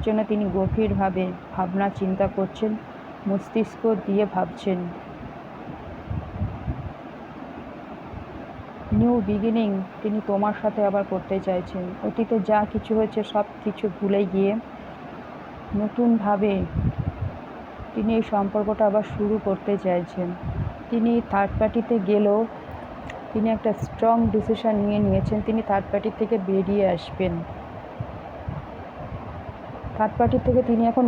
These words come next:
বেরোতে চাইছেন এবং তিনি দূর থেকে তোমাকে দেখছেন এবং তিনি তোমার প্রতি তার নজর রয়েছে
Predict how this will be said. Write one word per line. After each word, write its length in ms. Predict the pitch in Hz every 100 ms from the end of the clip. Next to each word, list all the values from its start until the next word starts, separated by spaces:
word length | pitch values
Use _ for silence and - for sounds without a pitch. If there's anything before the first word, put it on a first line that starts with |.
| 208
বেরোতে 340 | 208 202 214 202
চাইছেন 420 | 190 185 - 175 180 180 - - - - - - - - - - - -
এবং 120 | 214 226 247
তিনি 140 | 240 190
দূর 140 | 220 214 -
থেকে 160 | 233 240
তোমাকে 280 | 220 220 214 208 180
দেখছেন 480 | 208 202 - 208 185 175 202
এবং 120 | 196 208 196
তিনি 180 | 220 220 -
তোমার 240 | 208 220 220
প্রতি 300 | 226 226 208 190 - - - - - - - - - - - - - - - - - - - - - - - - - - - - 320 - - 269 - - - - - - -
তার 120 | 233 220 208
নজর 280 | 208 233 214 190
রয়েছে 340 | 185 -